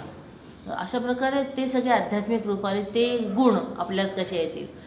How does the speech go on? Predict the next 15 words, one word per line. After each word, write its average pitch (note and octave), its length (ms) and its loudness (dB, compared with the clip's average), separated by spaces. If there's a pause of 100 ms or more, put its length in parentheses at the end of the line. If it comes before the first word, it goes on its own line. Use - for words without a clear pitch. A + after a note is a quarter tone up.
(320)
आणि A#3+ 320 2
ते C4+ 140 2
जे C#4+ 160 2
गेले B3+ 640 2
आणि A3 220 2
रावणाला G#3 500 6
मारलं, F#3+ 400 2
तर G#3 80 0
रावण G#3 360 6
हा C#4 340 2
अभिमानी, A#3 720 8 (520)
मोह, A#3+ 400 4
अज्ञानाचा A3+ 760 4
प्रतीक G3 360 -2
आहे. - 160 -8